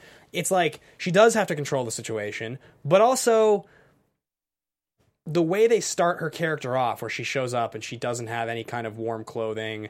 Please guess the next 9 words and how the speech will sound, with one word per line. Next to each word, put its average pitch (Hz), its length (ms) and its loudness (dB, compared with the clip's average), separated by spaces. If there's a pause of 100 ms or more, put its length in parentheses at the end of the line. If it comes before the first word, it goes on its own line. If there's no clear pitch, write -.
(320)
and 123 260 -8
she's 120 300 -6
like, 113 400 -4 (260)
"How 156 200 -2
far 151 220 2
out 147 260 2
is 160 140 0
it?" 170 280 0 (180)
Like, 131 320 -2